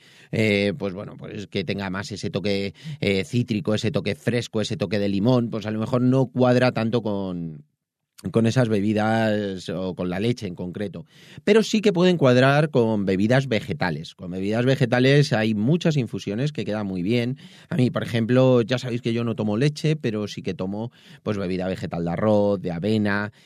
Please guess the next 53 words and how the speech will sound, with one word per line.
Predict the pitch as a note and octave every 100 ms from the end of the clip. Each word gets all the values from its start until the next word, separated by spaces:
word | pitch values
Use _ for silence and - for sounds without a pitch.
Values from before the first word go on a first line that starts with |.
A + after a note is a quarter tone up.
| _ -
eh, | G2 F#2+ F#2+ F#2 F2+
de | D#2+ F2+
frutos | D3 D3 B2+
secos | C3+ B2
sobre | B2 A2+ A2
todo. | A2+ B2 C3
La | A#2+
verdad | G#2+ G#2 A2
es | A#2
que | -
me | G#2+ G#2 G2+
gusta | G#2 - G#2
mucho | G2 A2 - G2
de |
avellana, | G2 F#2+ G#2 G#2+ G2+
me | G2
parece | F#2+ G2+ A#2
fantástica. | - F#2+ F#2 E2+ A2 G#2 - F2+ F2 E2+ - - -
No | - F#3
soy | G#3
mucho | F3 E3+ F#3+
de | F3
la | C#3+
de | A2+
soja | - C#3 A#2+
porque | G#2 G2+ A2
me | G#2+
parece | A#2 D3 C3+ C3+ B2 A2+
así | G#2 - A2
demasiado | A2 G#2+ A#2 G#2+
fuerte. | G2 - F#2+ F#2 D#2 - - - - - -
¿Y | C#3
qué | E3+ A#3+
infusiones | B3+ - D#3 D#3+ D3+ C#3+
podemos | C3+ C#3 D3+
tomar | B2 C3 C#3+
con | C#3+ C3 A#2
cualquier | - A#2+ A#2 - B2 C3+ C3+ C3+ C3 A#2
leche, | G#2+ A2 G#2+ G#2+
con | G#2
cualquier | G#2 G#2+ A2 A2+ A#2 G#2+
bebida? | A2 A2 A2+ A#2+ C3 B2
En | A2
este | A2 -
caso | B2 B2 C#3
vamos | C3 A#2 A#2+
a | A2+
hablar | A#2 A2+
de | G#2+
la | G#2+
leche | G#2+ - A2
de |
vaca. | B2+ C#3+ C#3+